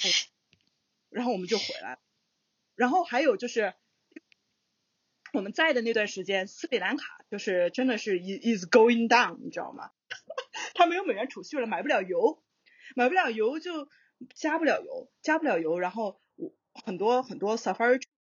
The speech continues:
被 cancel 了，就是那种油站你可能要排几个小时，或者是你去二十多个油站都没有油站有油的那种，那种场景。但我们竟然能够有油，又把我们开回到了机场。但是从机场那个导游怎么回去的，我就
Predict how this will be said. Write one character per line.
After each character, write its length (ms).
被 100
cancel 280
了， 140
就 100
是 220
那 140
种 160
油 180
站 300
你 60
可 100
能 60
要 40
排 180
几 120
个 80
小 160
时， 180
或 140
者 60
是 120
你 100
去 140
二 160
十 80
多 140
个 100
油 140
站 220
都 100
没 120
有 220
油 280
站 200
有 120
油 220
的 100
那 140
种， 180
那 140
种 120
场 220
景。 180
但 180
我 100
们 140
竟 140
然 240
能 200
够 100
有 140
油， 400
又 100
把 140
我 40
们 100
开 180
回 100
到 140
了 100
机 160
场。 240
但 120
是 280
从 180
机 140
场 420
那 80
个 100
导 160
游 140
怎 80
么 100
回 160
去 160
的， 120
我 200
就 300